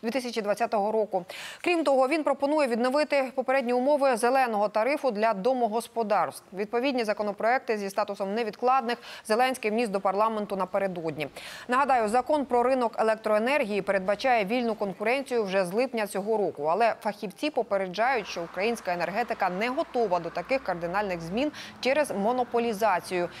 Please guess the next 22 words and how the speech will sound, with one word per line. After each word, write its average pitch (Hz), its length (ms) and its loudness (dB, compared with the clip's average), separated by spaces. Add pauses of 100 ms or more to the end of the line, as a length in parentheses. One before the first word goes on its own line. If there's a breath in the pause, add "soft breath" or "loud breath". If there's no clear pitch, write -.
і 277 80 0
прогнозують 233 560 0
зростання 233 520 2
тарифів 220 460 0
для 190 200 0
промисловості 190 800 -4
та 175 140 -2
населення, 196 640 0
що 170 100 -10
може 180 240 -2
завдати 185 420 0
серйозної 190 680 0
шкоди 247 440 0 (220 loud breath)
всій 220 320 -2
економіці 180 600 -2
України. 185 560 -2 (260 loud breath)
Причому 247 480 2
заробить 214 520 0
на 196 120 -2 (100)
цьому 165 380 -2
саме 220 380 -2 (180)
монополіст. 196 680 -4